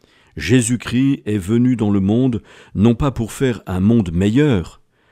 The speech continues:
que nous rêvons et qui pourrait accaparer toutes nos énergies,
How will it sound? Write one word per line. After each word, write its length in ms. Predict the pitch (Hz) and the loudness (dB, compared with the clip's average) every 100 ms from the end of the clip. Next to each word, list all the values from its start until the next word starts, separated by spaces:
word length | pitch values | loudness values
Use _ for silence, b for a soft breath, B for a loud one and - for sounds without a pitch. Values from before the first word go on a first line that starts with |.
| _ - | _ -10
que 100 | 82 | -8
nous 140 | 82 | -6
rêvons 460 | 95 120 120 120 82 _ _ _ _ _ | -2 0 0 -2 -4 _ _ _ _ _
et 120 | - 85 | -14 -12
qui 140 | - | -8
pourrait 340 | 98 95 104 | -4 -2 -2
accaparer 640 | 95 - 90 95 98 123 117 b b - | -4 -6 -6 -4 -2 -2 -4 b b -4
toutes 260 | 160 - | -4 -4
nos 140 | 104 101 | -2 0
énergies, 680 | 92 92 104 95 92 78 | 0 -2 -2 -4 -6 -8